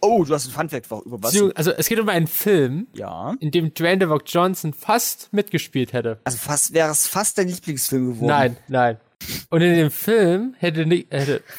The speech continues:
Speaker 2: schon Nicolas Cage sagen, danke, hätte
Speaker 1: <laughs>
Speaker 2: Dwayne The Rock Johnson auch fast eine sehr große Rolle bekommen.
Speaker 1: What the fuck? Okay.
Speaker 2: Okay, ich sag dir jetzt wieder ein paar Fakten, wie damals so das Dschungelbuch. Und
Speaker 1: Ui.
Speaker 2: vielleicht kommst du rauf, um welchen Film es geht. Es gibt keine falschen Antworten, Willi.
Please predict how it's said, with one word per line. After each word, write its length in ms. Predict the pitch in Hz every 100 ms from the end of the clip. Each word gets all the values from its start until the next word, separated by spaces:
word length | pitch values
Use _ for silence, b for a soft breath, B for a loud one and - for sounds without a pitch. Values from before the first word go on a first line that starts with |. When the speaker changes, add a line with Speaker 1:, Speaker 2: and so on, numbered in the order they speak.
| -
Speaker 2:
schon 220 | - 135
Nicolas 320 | 131 120 107
Cage 220 | - 156 -
sagen, 280 | 117 110
danke, 240 | 123 123 113 B 220 170
hätte 220 | 175 185
Speaker 1:
<laughs> 120 | 175
Speaker 2:
Dwayne 340 | 151 247 202 226
The 60 | 196
Rock 200 | 151 -
Johnson 760 | - 170 170 214 208 147 160 240 -
auch 260 | 156 -
fast 760 | - - - - - 277 - -
eine 160 | 196 180
sehr 240 | 185 170
große 380 | - 165 160 151
Rolle 320 | 131 151 139
bekommen. 400 | 113 - 117 110 -
Speaker 1:
What 120 | 107
the 60 | -
fuck? 200 | 135 143 _
Okay. 100 | -
Speaker 2:
Okay, 140 | 165
ich 100 | 127
sag 200 | 180 185
dir 60 | 208
jetzt 160 | 185 -
wieder 120 | 185
ein 60 | 175
paar 140 | 156
Fakten, 380 | - 196 - 151
wie 60 | 131
damals 380 | 143 156 156 -
so 120 | 147
das 240 | 139 -
Dschungelbuch. 600 | - 180 135 127 156 - _ _ -
Und 60 |
Speaker 1:
Ui. 60 | 117
Speaker 2:
vielleicht 180 | 147 -
kommst 240 | 196 -
du 60 | 180
rauf, 480 | 147 147 180 180 160
um 100 | 156
welchen 260 | 151 156
Film 220 | - 160
es 160 | 151 -
geht. 320 | 143 120 113 _ _ _ -
Es 60 |
gibt 160 | 156 135
keine 280 | - 170 190
falschen 320 | 180 165 170
Antworten, 420 | 151 - 135 117
Willi. 260 | 113 113